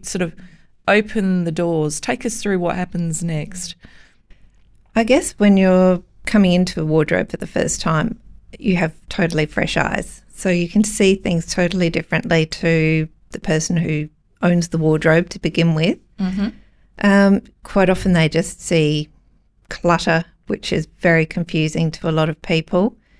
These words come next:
Speaker 2: And so the first thing we usually do is pull everything out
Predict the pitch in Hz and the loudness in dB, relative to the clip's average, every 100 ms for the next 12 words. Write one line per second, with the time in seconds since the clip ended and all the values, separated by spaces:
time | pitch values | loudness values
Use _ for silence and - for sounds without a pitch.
0 | _ _ _ - 185 180 180 185 - 185 | _ _ _ -6 0 2 2 0 -2 0
1 | 180 175 170 - - _ _ 240 - - | 2 2 0 -4 -14 _ _ -8 -4 0
2 | 170 190 208 170 165 151 151 156 156 208 | 2 0 -2 -2 0 -2 -4 -4 -4 -6
3 | 208 - - 165 - 180 165 156 156 143 | -8 -10 -6 -4 -4 -4 -4 -4 -4 -2
4 | 156 | -6